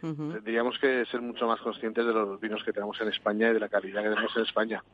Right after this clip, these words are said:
Speaker 1: De los vinos y de esa, y de esos aceites de oliva virgen extra que también tienen un lugar privilegiado en Cimbe, ¿no? Y que cada año van en aumento toda esa participación de marcas nacionales, pero también internacionales.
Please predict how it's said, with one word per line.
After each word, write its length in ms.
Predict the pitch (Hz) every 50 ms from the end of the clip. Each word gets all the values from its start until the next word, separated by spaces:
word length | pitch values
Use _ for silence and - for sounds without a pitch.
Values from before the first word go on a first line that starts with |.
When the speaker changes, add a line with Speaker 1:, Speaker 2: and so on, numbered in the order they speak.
| -
Speaker 1:
De 160 | 165 160 165 160
los 160 | 151 151 147
vinos 320 | 160 165 170 185 190 196 196
y 100 | 196 175
de 100 | 170 165
esa, 760 | 160 - 180 165 170 170 170 170 170 170 165 160 156 156 -
y 120 | 165 165
de 60 | 160
esos 220 | 156 160 170 165 196
aceites 320 | 180 - 175 170 - 180
de 80 | 175 180
oliva 240 | 175 175 170 170 170
virgen 280 | 170 175 - 185 165
extra 260 | 160 160 - - 185
que 100 | 185 185
también 300 | 170 - 147 151 151 147
tienen 260 | 156 175 170 170 170 165
un 220 | 170 165 165 156
lugar 260 | 160 - 160 147 160
privilegiado 720 | - 160 151 151 156 151 147 - - - 147 147 147 147 147
en 120 | 143 143 160
Cimbe, 460 | - - 160 165 175 190 196 190 180
¿no? 120 | 175 185
Y 60 | 214 220
que 160 | - 170 151
cada 220 | - 156 156 165
año 200 | 165 165 170 165
van 220 | 160 165 165 165 165
en 160 | 160 160 160
aumento 880 | 156 156 156 160 156 160 165 - 180 180 180 175 170 160 156 151 147 143 -
toda 180 | 143 143 147 151
esa 360 | 151 - 165 156 156 151 147 -
participación 680 | - 143 - - 139 139 147 - 139 139 - 156 147 151
de 80 | 147
marcas 460 | 156 156 151 - - 156 156 151 -
nacionales, 480 | 160 151 147 - 151 147 147 165 196 190
pero 180 | - 196 175 160
también 280 | 160 143 143 143 143
internacionales. 840 | 143 139 135 135 139 139 - - 139 156 196 233 196 143 - -